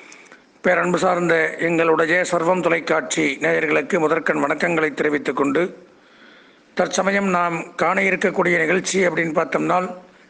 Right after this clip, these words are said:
இரண்டரை ஆண்டுகளுக்கு ஒரு முறை ஒரு ராசியை விட்டு மற்றொரு ராசிக்கு பிரவேசித்து, இரண்டரை ஆண்டு காலம் ஒரு ராசியிலே தங்கி சுப அசுப பலன்களை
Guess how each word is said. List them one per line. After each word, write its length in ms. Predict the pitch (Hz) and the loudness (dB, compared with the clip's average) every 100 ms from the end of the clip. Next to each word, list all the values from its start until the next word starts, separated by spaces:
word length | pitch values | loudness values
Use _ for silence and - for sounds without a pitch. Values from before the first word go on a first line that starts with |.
| _ | _
இரண்டரை 640 | - 151 156 202 196 185 | -2 0 2 2 2 2
ஆண்டுகளுக்கு 920 | 175 185 185 175 180 - 175 151 147 - | 2 2 0 2 2 2 2 2 -2 -2
ஒரு 200 | 165 170 | 0 2
முறை 440 | 160 175 196 - - - - - _ _ _ _ | 2 0 -2 -8 -16 -20 -20 -20 _ _ _ _
ஒரு 200 | 165 170 | 0 2
ராசியை 440 | 165 180 175 185 | 2 0 0 0
விட்டு 540 | 170 156 - 196 196 - - _ _ _ | 0 -2 0 0 0 -6 -20 _ _ _
மற்றொரு 580 | - 156 - 185 175 165 | -4 -2 -2 -2 2 2
ராசிக்கு 640 | 180 165 147 165 151 - - _ _ _ _ | 0 -2 -4 -4 -4 -6 -16 _ _ _ _
பிரவேசித்து, 760 | 160 165 180 165 147 190 190 196 - - - - - _ _ - | -2 0 0 -2 -4 -2 -2 -4 -12 -20 -20 -20 -20 _ _ -4
இரண்டரை 720 | 151 175 190 180 175 160 - | 0 0 2 2 2 -2 -2
ஆண்டு 360 | 147 185 180 | 0 0 0
காலம் 400 | 170 165 165 196 | 0 0 0 0
ஒரு 220 | 196 156 156 | 0 2 4
ராசியிலே 560 | 165 165 175 165 156 | 2 0 0 2 0
தங்கி 580 | 151 151 156 170 185 - - - - - - - - | 0 -2 -2 -4 -4 -10 -20 -20 -20 -20 -20 -10 -4
சுப 200 | 175 190 | 0 2
அசுப 380 | 202 156 196 190 | 0 0 2 2
பலன்களை 600 | 175 175 170 165 180 220 | 2 0 0 0 0 -4